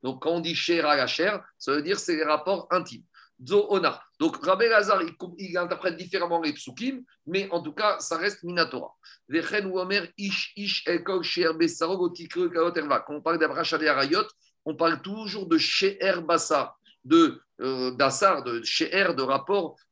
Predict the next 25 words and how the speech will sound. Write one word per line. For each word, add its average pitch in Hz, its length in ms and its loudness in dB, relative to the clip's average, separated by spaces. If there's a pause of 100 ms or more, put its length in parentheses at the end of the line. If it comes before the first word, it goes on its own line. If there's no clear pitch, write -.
incestueux, 175 800 0
de 156 280 2
rapport 151 400 -2
interdit. 143 460 -2
Donc, 160 180 -4
ça 147 120 -4
fait 147 120 -4
référence 139 560 -4
au 151 80 -4
rapport 143 420 -2
intime. - 280 0 (460)
Kesuta, 190 720 0 (320)
Kemashmao. 233 760 0 (200)
Kesuta, 196 420 0
c'est 156 220 -2
quoi ? 175 240 -2
Keshuta, 180 360 -6
c'est 233 140 -4
les 214 140 -2
habits. 156 340 -2 (320)
Onata 196 840 4
et 180 140 2
vous 190 140 -12
Mezonot. 170 480 0 (120)
Pour 165 260 -4